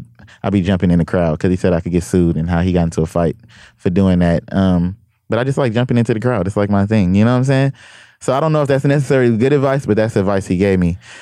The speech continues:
Music advice, he talked to me about, like, not taking everything personal from blogs 'cause it's hard for me 'cause my music is so genuine to me.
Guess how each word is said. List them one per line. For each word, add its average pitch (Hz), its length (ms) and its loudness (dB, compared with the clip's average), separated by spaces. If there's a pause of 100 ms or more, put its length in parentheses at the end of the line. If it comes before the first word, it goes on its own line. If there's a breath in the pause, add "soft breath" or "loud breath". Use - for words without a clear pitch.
(920 loud breath)
Music 131 400 2
advice, 104 420 0
he 117 320 2
talked 110 320 -4
to 113 60 0
me 110 120 4
about, 95 300 0
like, 92 400 -2 (880)
not 110 260 0
taking 107 300 0
everything 98 380 0
personal 90 640 0
from 92 240 -2
blogs 87 640 0 (320)
'cause 90 260 0
it's 90 120 0
hard 92 180 0
for - 100 -6
me 85 140 0
'cause 90 160 -2
my 90 120 2
music 87 360 0
is 90 80 -8
so 85 140 2
genuine 85 380 0
to 87 120 -4
me. 82 200 -2